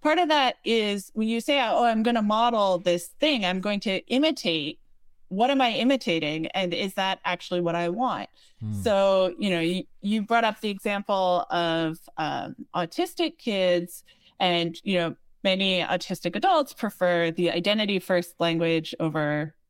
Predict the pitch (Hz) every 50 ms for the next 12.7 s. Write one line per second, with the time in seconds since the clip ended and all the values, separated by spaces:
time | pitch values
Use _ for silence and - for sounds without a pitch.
0 | _ _ - 247 - - 240 220 - 208 196 185 - - 180 175 170 175 175 165
1 | 151 - 175 180 185 175 190 180 175 165 170 165 165 165 - 160 160 165 160 156
2 | - - - - - - - _ - 160 151 147 143 139 147 151 175 156 139 -
3 | - 170 170 - 170 160 147 - - _ - - 165 160 165 156 - 175 170 165
4 | 160 - - 160 160 170 151 - - 165 156 151 160 - - 165 156 - - -
5 | 147 143 143 143 143 139 147 - - - _ _ _ _ _ - - - - 214
6 | 214 214 202 208 - - - _ - 233 240 247 240 240 233 233 226 - - _
7 | _ _ _ _ _ _ _ _ _ _ _ _ - 247 269 262 233 226 220 233
8 | 233 - 285 285 - - 294 262 247 240 233 214 247 240 - 370 381 330 277 233
9 | 220 - - - _ _ _ _ - - 214 202 - - - - - - - -
10 | 190 202 240 269 302 311 302 302 269 254 247 247 247 247 240 233 202 202 190 180
11 | 175 170 175 165 165 156 - - - 247 226 214 208 202 196 190 - 196 190 180
12 | - 180 165 - - - 151 143 143 143 - 95 - -